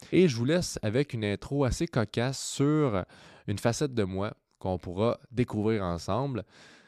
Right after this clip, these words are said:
N'hésite pas à liker, commenter si t'es sur YouTube, t'abonner si t'es sur YouTube ou Spotify,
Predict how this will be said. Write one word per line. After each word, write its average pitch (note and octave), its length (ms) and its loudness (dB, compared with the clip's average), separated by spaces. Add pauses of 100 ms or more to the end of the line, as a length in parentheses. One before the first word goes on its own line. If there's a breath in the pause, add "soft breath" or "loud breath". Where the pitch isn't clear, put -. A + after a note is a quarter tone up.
(160 loud breath)
N'hésite B2+ 380 4
pas E3+ 240 6
à C#3+ 280 2 (240)
liker, A2+ 580 4 (680)
commenter C#3 640 4 (100)
si - 260 -6
t'es A#2+ 120 4
sur A#2+ 200 4
YouTube, C3+ 540 4 (680 loud breath)
t'abonner B2 680 8
si - 160 -10
t'es B2+ 100 2
sur A#2 200 2
YouTube A#2 420 4
ou G#2 40 2
Spotify, A#2+ 800 2